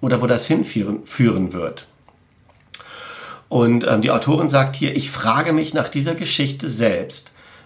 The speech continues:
wenn das Geheimnis von Gottes Liebe durchbricht in mein Bewusstsein, werde ich dann davon wegrennen?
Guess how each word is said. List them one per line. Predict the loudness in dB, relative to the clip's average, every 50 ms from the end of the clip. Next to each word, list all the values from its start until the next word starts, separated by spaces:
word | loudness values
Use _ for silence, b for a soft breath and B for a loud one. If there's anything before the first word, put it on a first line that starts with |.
| B B
wenn | -2 2 4 4 4 4 4 2 0 -2 -2
das | -4 -4 -6 -6 -6
Geheimnis | -6 -6 -6 -2 -2 0 2 2 0 0 -2 -4 -4 -4 -6 -10
von | -8 -4 -2 -2 0
Gottes | 2 2 2 2 0 -4 -6 -6 -4 -2
Liebe | -2 -2 0 -2 0 2 2 2 2 0 -4 -8 -10 -8 -2
durchbricht | 0 2 2 2 2 0 -2 -6 -10 -10 -8 -6 -2 -2 -2 -2 -2 -4 -10 -12 -12 -10 -4
in | 2 4 4 4 4 4
mein | 4 6 6 6 4 4 2 0
Bewusstsein, | 0 -2 0 0 -2 -2 -2 -6 -10 -4 -2 -2 0 0 -2 -6 -8 -12 b b b b b b b b b b b
werde | -16 -8 -4 0 2 2 2 2 2 0
ich | 0 0 -2 -4 -6 -4
dann | -2 0 2 2 2 0 0
davon | 0 -2 -4 -4 -2 -2 0 0 0 -2 -4 -4
wegrennen? | -6 -6 -6 -6 -10 -6 -4 0 0 2 2 2 0 0 -2 -2 -4